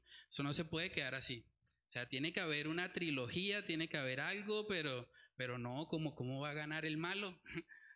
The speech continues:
O sea, es, es algo que realmente, eh, Dios ha colocado también en nuestros corazones ese sentido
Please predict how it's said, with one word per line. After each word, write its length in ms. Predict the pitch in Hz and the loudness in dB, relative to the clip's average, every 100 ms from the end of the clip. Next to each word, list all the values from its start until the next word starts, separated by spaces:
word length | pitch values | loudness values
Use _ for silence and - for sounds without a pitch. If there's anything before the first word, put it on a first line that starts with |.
| _ - | _ -4
O 40 | |
sea, 360 | 127 143 131 127 | 2 2 2 2
es, 220 | 147 156 | 2 2
es 200 | 143 147 | 2 2
algo 360 | 185 196 202 214 | 2 2 2 2
que 140 | 214 | 0
realmente, 960 | 170 143 143 160 165 165 175 170 175 - - - | 4 4 4 2 2 2 2 2 2 -4 -16 -12
eh, 300 | - 131 120 120 | -4 0 0 4
Dios 460 | 143 175 226 - | 4 4 2 0
ha 140 | 165 147 | -2 -2
colocado 580 | 165 156 - 147 151 160 | 0 -2 2 2 2 0
también 640 | 147 135 131 139 170 214 - | 0 2 2 0 -2 -6 -6
en 180 | 131 | -4
nuestros 480 | 127 131 127 135 120 | -2 0 -2 -2 -4
corazones 680 | - 127 120 - 135 156 160 | -2 -4 -2 0 0 2 2
ese 200 | 147 156 | 2 2
sentido 760 | 165 127 117 165 160 160 175 | 0 -2 0 2 4 4 2